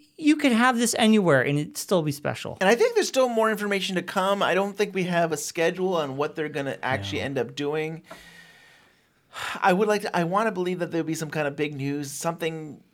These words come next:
Speaker 2: Twin Peaks related might happen. I love, I would love to believe that Dave Lynch would, you know, Skype in. Or maybe he would just do what we,
Speaker 1: Just
Speaker 2: you know,
Speaker 1: show
Speaker 2: we
Speaker 1: up.
Speaker 2: did the twenty seventeen one, and, and, and Sabrina's gonna be at this,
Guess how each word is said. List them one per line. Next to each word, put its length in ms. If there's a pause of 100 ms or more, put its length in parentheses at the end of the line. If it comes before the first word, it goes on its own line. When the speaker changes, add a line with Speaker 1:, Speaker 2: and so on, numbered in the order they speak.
Speaker 2:
Twin 220
Peaks 280
related 280
might 180
happen. 640
I 120
love, 400
I 120
would 160
love 160
to 80
believe 380
that 140
Dave 240
Lynch 360
would, 180 (320)
you 160
know, 140
Skype 420
in. 300 (560)
Or 140
maybe 180
he 120
would 100
just 180
do 140
what 180
we, 80
Speaker 1:
Just 120
Speaker 2:
you 60
know, 60
Speaker 1:
show 60
Speaker 2:
we 100
Speaker 1:
up. 60
Speaker 2:
did 100
the 80
twenty 280
seventeen 580
one, 180
and, 400
and, 320
and 180
Sabrina's 460
gonna 180
be 200
at 120
this, 300